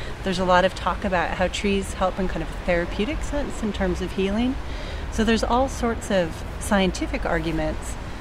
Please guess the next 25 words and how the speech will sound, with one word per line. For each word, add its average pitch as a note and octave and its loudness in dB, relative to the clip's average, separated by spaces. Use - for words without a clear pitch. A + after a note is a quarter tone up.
that F3+ 6
show A3+ 6
us F3 2
why F#3+ 4
trees F#3 2
are F3 2
really E3 0
important. E3 -2
And F#3 4
then D#4 6
I C4+ 6
think F#3+ 2
just - -4
intuitively, E3+ 0
we F3+ -4
kind G#3 2
of G#3 4
understand G3 2
that E3+ 0
trees G#3 0
provide F#3+ 2
a F#3+ 4
lot E3+ 2
of D3+ -4
joy F#3+ -2